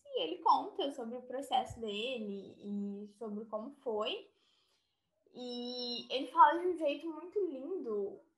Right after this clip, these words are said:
como ele, como foi esse processo, que foi muito doloroso, porque ele vinha de uma família que, assim, era uma família muito unida, e tanto que na palestra dele ele falou, "A minha família era perfeita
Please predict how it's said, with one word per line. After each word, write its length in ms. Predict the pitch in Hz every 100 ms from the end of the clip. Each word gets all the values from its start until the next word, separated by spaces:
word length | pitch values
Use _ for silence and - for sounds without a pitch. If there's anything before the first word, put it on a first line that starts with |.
| _ _
como 560 | - 277 254 269 311 330
ele, 1040 | 277 262 262 254 262 262 262 254 240 220 -
como 160 | 294 320
foi 100 | 339
esse 160 | 339 -
processo, 640 | 320 359 392 - 269 -
que 60 | -
foi 120 | 247
muito 220 | 220 220
doloroso, 720 | 220 208 214 262 233 202 208 208
porque 300 | 208 208 220
ele 180 | 208 208
vinha 360 | 208 208 214
de 80 | 220
uma 180 | 226 226 -
família 560 | 240 226 208 208 214
que, 120 | 208
assim, 420 | 269 - 247 202 - _ _ _ -
era 120 | 233
uma 120 | 240
família 320 | 254 240 247
muito 260 | 247 262 320
unida, 440 | 285 277 269 254 311 539 - _ _ _ _ _
e 140 | 208 226
tanto 200 | 226 226
que 40 | 247
na 100 | 233
palestra 520 | 240 214 220 - 240
dele 240 | 214 208
ele 160 | 220 226
falou, 500 | 277 330 254 190 - -
"A 80 | 208
minha 160 | 208
família 360 | 214 202 196 202
era 100 | 208
perfeita 720 | - 330 - 262 277 330